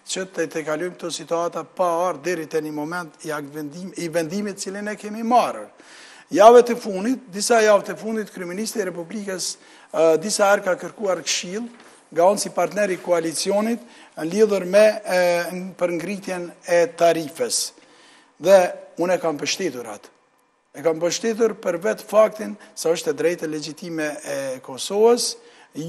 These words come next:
jo se kemi dëshirë të demonstrojmë kundër Serbisë, nuk dua të shes populizëm tani me vendimarrjen tonë cilën e kemi marrë për taksa, e, qeveria e Republikës Kosovës, cilën unë mbështes, por për faktin se ne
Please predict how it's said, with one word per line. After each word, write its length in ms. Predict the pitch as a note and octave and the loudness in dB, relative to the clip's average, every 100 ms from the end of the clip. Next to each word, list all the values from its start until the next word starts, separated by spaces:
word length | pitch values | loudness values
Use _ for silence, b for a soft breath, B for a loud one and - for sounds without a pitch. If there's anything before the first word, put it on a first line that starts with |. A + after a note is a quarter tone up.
| F#3 | 2
jo 200 | A#3 B3 A#3+ - | 8 8 8 2
se 160 | - G#3 | -2 0
kemi 240 | G#3 G3+ E3+ | 0 -4 -2
dëshirë 460 | A3 G#3+ - F3 D#3+ | 0 0 0 -4 -4
të 120 | F#3+ - | -6 0
demonstrojmë 560 | F#3+ F3 E3+ - G#3 C#3+ | 0 0 0 4 4 4
kundër 300 | C#3 B2+ B2 | -4 -10 -10
Serbisë, 560 | - B2+ E3 G#3 - _ _ _ - F3 | -10 -12 -14 -14 -16 _ _ _ -12 -8
nuk 100 | F#3 | 2
dua 160 | F#3+ F3 | 4 4
të 160 | - | 0
shes 500 | D#3 - - - F#3+ - | -6 -2 0 2 0 -2
populizëm 580 | D#3 - F#3 F#3 - C3+ | -8 -6 -6 -4 -6 -6
tani 200 | D3+ C#3+ | -6 -4
me 120 | C#3 C#3 | -4 -6
vendimarrjen 600 | C#3 C#3+ D3 D3+ C#3+ C#3 B B B - | -6 -6 -2 -2 -4 -8 B B B -4
tonë 260 | F3+ D3+ | 0 0
cilën 300 | C#3+ D3 C#3 | 0 -2 -2
e 60 | C#3 | -4
kemi 160 | C#3+ C#3 D3 | -6 -6 -4
marrë 220 | C#3 B2+ | -4 -6
për 160 | B2+ - | -12 0
taksa, 420 | F3 G#3 G3+ A3+ A#3+ B B B B | 4 4 4 -2 -4 B B B B
e, 160 | D3+ D#3 | -2 0
qeveria 380 | E3 D#3+ F3 E3+ | 0 -2 2 4
e 80 | D#3 | 4
Republikës 500 | D3 D3 D3 C#3+ - | 2 -10 -6 -4 -6
Kosovës, 380 | C3+ G#3 G#3+ G3+ | -8 -4 -4 -4
cilën 260 | E3 D#3 D3+ | -6 -4 -4
unë 180 | D3 C#3+ | -4 -8
mbështes, 480 | D3+ D3 A3 A3 - B B - | -6 -2 0 0 -4 B B 0
por 180 | G#3 G#3+ | 2 2
për 160 | G3+ D#3+ | -2 -8
faktin 480 | - G#3+ A#3+ A3 G#3+ | 4 8 8 4 -6
se 200 | - E3+ | -6 -6
ne 460 | E3+ G3 A#3+ A#3+ | -4 0 0 -2